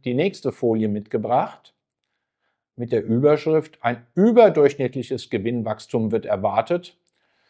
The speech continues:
schauen wir jetzt zum einen, wie war denn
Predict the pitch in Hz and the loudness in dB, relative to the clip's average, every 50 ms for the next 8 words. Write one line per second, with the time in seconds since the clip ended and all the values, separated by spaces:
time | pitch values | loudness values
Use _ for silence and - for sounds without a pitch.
0 | _ _ _ _ _ _ _ _ _ _ _ _ _ _ _ _ _ - - - | _ _ _ _ _ _ _ _ _ _ _ _ _ _ _ _ _ -12 0 6
1 | 135 151 180 202 196 180 165 165 160 151 139 143 170 208 202 - - - - - | 6 8 8 8 6 4 2 2 2 2 4 4 2 0 0 -4 -16 -16 -14 -4
2 | - 147 127 - - 110 117 120 127 139 156 175 196 254 277 247 _ _ _ _ | -2 -2 -2 -2 -2 0 2 2 2 0 -2 -2 -4 -4 -6 -10 _ _ _ _
3 | _ _ _ _ _ _ _ _ _ _ _ _ _ _ _ _ _ _ _ _ | _ _ _ _ _ _ _ _ _ _ _ _ _ _ _ _ _ _ _ _
4 | _ - 107 104 127 135 135 135 131 135 135 135 135 135 131 127 - - _ - | _ -14 -8 -6 -4 2 6 8 8 8 8 6 4 4 0 -2 -6 -10 _ -20
5 | - - | -20 -20